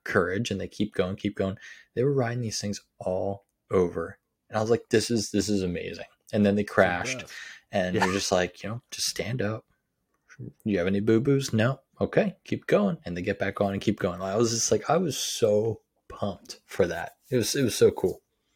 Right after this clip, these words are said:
Speaker 1: And I'm like,
Speaker 3: Guess you need to
Speaker 2: That's
Speaker 3: buy
Speaker 2: awesome.
Speaker 3: some now.
Speaker 1: I've been looking. Yeah.
Speaker 3: <laughs>
Speaker 1: Everyone says you should buy on, like, Facebook Marketplace. So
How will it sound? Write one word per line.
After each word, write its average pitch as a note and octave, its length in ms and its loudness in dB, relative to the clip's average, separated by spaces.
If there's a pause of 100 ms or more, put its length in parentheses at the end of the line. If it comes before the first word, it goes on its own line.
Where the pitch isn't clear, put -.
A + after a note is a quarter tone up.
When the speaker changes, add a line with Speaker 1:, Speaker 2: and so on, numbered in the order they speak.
(300)
Speaker 1:
And F#2 80 -4
I'm F2+ 80 0
like, E2+ 120 0
Speaker 3:
Guess F#2+ 120 -2
you A2+ 60 -2
need G2 80 -2
to F2+ 80 -4
Speaker 2:
That's F2 40 -2
Speaker 3:
buy F#2+ 120 2
Speaker 2:
awesome. E2+ 280 -4
Speaker 3:
some D#2 100 -6
now. D2+ 100 -10 (320)
Speaker 1:
I've G#2+ 120 2
been G2+ 120 4
looking. E2+ 320 -2 (600)
Yeah. F#2 160 -4 (120)
Speaker 3:
<laughs> B2 120 -6
Speaker 1:
Everyone G#2+ 260 8
says G2+ 180 4
you G2 100 2
should G2 180 -4
buy F2 160 8
on, F2+ 100 -2
like, - 160 -10
Facebook - 460 -2
Marketplace. - 480 -6
So - 240 -4